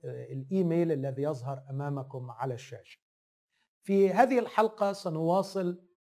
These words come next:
آه، التعلم من الأصحاح الرابع من الرسالة إلى روميا.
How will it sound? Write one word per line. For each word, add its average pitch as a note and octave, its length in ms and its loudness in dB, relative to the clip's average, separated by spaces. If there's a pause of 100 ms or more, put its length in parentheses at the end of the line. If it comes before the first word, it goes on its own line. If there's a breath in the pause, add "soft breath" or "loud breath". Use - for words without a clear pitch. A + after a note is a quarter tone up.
(320)
آه، C#3+ 480 -4
التعلم D3 920 4
من D#3 300 -4
الأصحاح D3+ 760 -4
الرابع D3 680 0 (460)
من D3+ 260 -4
الرسالة C#3+ 540 -2
إلى C#3 320 -6
روميا. G#2 380 -8